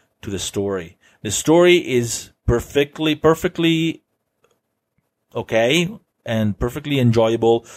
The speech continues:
without the sex scenes. It's really a bonus if you like that. Uh,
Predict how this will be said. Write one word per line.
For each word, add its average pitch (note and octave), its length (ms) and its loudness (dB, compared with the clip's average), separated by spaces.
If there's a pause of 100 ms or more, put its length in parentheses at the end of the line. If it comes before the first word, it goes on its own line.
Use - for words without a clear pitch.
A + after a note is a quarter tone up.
(140)
without G#2+ 420 2
the G2+ 60 -10
sex - 240 -6
scenes. - 260 -16
It's - 480 -8
really A#2 560 0 (540)
a A2 380 -6
bonus G#2+ 960 0
if A2+ 180 -12
you G2+ 80 -6
like G2 440 -8
that. - 360 -12 (340)
Uh, G#2 520 -2